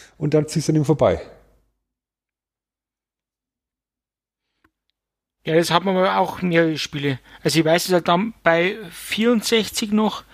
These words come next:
Speaker 2: da gab's Formel eins siebenundneunzig, irgendwie sowas. Da gab's, glaub ich, vier, vier oder fünf, äh, verschiedene Größen von den Fahrzeugen. Aber das war auch genauso. Und bei
Speaker 1: Mhm.
Speaker 2: F-Zero weiß es auch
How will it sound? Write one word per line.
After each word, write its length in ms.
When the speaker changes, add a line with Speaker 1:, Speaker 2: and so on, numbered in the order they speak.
Speaker 2:
da 100
gab's 280
Formel 300
eins 540
siebenundneunzig, 760
irgendwie 240
sowas. 440
Da 100
gab's, 260
glaub 120
ich, 120
vier, 380
vier 300
oder 120
fünf, 460
äh, 220
verschiedene 380
Größen 280
von 80
den 80
Fahrzeugen. 600
Aber 200
das 200
war 300
auch 300
genauso. 480
Und 160
bei 220
Speaker 1:
Mhm. 80
Speaker 2:
F-Zero 460
weiß 200
es 100
auch 280